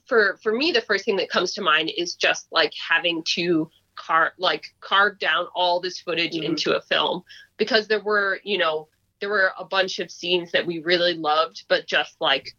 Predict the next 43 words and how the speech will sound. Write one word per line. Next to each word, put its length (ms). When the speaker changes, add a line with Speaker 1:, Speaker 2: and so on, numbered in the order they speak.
Speaker 1:
could 200
not 280
quite 320
work 240
into 300
the 240
film. 400
Um, 600
so 180
I 140
felt 160
like 140
that 180
was 120
pretty 220
hard. 280
And 300
we 120
were 180
really 220
lucky 340
too 220
that, 260
you 140
know, 260
it 80
was 140
just 360
us 440
for 160
shooting, 580
but 140
then 240
we, 420
we 140
actually 420
were 140
able 260
to 120
bring 200
someone 340
in 220
to 80